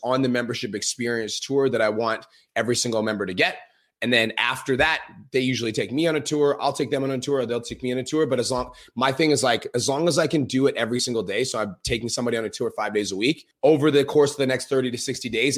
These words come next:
everybody will be doing the same tours. I just need to teach the staff how I want it done. And then I need to get them to take me on tours and give them, and then me give them feedback. So I've been working on that for about, uh, fourteen days now. I wanna do it for about sixty until everybody's touring how I want them to be toured.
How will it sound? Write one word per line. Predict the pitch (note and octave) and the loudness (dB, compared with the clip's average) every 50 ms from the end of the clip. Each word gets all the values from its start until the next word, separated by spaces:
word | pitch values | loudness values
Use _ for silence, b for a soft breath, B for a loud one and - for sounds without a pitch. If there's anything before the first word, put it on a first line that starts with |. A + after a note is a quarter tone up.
| - - | 0 0
everybody | B2 C3 B2 C#3+ C#3+ A#2+ B2+ C3 C3+ C3+ | 0 2 4 4 4 4 4 4 4 2
will | B2 B2 | 0 -2
be | A2+ A2 A#2+ | -2 -2 -2
doing | A2+ A#2+ A#2+ A#2+ | -2 -2 -2 -2
the | A2+ | -2
same | - - A2+ A2 G#2+ | -4 -4 -4 -6 -8
tours. | - - A#2 B2 D3 F3 F3 - B B B B B B | -8 -8 -2 0 0 0 -2 -4 B B B B B B
I | - A#2+ | -4 -4
just | B2+ B2 - | -4 -2 -2
need | C3+ A#2+ | -2 -2
to | A#2 | -2
teach | A#2 - - E3 C#3 - - | -2 0 -2 -2 -2 -4 -6
the | C#3 | -8
staff | - - C#3+ B2 B2 A#2+ - - _ _ | -4 0 0 2 2 0 -2 -8 _ _
how | - B2 B2 C3 B2+ | -4 0 4 4 4
I | A#2+ | 4
want | B2+ B2 A#2+ | 4 2 0
it | G#2 - | 0 -2
done. | A#2+ A#2+ C#3+ D3+ | -2 -2 0 0
And | C3 B2 | 2 2
then | B2 B2 | 2 2
I | A#2+ | 2
need | A#2+ A#2+ G#2+ | 0 -2 -4
to | A2 G#2+ | -6 -4
get | G2+ C3 A#2 G#2+ G#2 | -2 -2 -2 -2 -4
them | A#2+ B2 B2 | -4 -4 -4
to | A2 | -4
take | - A#2+ G#2+ A2 | -4 -4 -4 -2
me | A#2 C3+ C#3 | -2 -2 -2
on | C3+ E3+ | -2 -2
tours | E3+ - C3+ C3 B2 A2+ | -4 -4 -2 -2 -2 -2
and | A#2 G#2+ | -4 -2
give | A#2 A2+ G#2 | -2 -2 -2
them, | G#2 G#2 - - b b b | -4 -8 -10 -12 b b b
and | A#2+ B2+ | 0 2
then | B2+ B2+ B2 | 2 4 4
me | C3 B2+ | 4 4
give | A2 C3 G#2 | 2 0 0
them | A#2 G#2 G2+ | 0 -4 -2
feedback. | - C3 C3 C3+ D3 D#3 F3+ - - b b b b b b | -2 0 2 2 2 2 0 -2 -8 b b b b b b
So | - D3 | 0 2
I've | B2+ C3 | 4 4
been | C3 C3 | 4 4
working | B2+ C3 C3 - C3+ | 4 2 2 2 2
on | B2+ B2 | 2 2
that | A#2 A2+ - | 0 -2 -2
for | - B2 | -2 0
about, | G#2+ A#2+ A#2+ A#2+ A2 - - - | 2 2 2 2 2 -2 -4 -4
uh, | G#2 G2 - - | -4 -4 -2 0
fourteen | C#3+ C3 G#2+ - C3 B2 G#2+ | -2 -2 0 -2 -4 -2 0
days | A2 B2 B2 B2+ | 0 0 0 0
now. | D#3 D#3+ E3 C3+ | 0 0 2 2
I | A2+ | 2
wanna | A2+ A#2 A2+ | 2 2 0
do | A2+ A#2 G#2+ | 2 0 -2
it | - | 0
for | - A2+ | 0 -2
about | G#2+ G#2+ G2 - - | -2 -2 -4 -4 -2
sixty | - - E3 C3+ - - E3 E3 D3 | -2 -2 -2 -2 -2 -2 0 0 0
until | B2+ B2 - B2+ A2+ - | 0 0 0 -2 -2 -2
everybody's | A2+ A2 A#2 A2 A2+ A2 A2 G#2+ G2 - | -4 -4 -2 -2 -2 -2 -2 -4 -6 -8
touring | - _ - - B2+ A#2 A#2+ A#2 A2 G#2+ | -12 _ -4 -2 -2 0 0 -2 -2 -2
how | G#2 G#2+ G#2 | -4 -2 -2
I | G2+ G2 | -2 0
want | G2+ G#2 F#2 - | -2 -4 -6 -6
them | G2+ G2 | -8 -8
to | F#2+ | -6
be | F#2+ F2+ | -8 -8
toured. | - - C#3 E3+ G3+ G3 | -2 0 2 2 2 0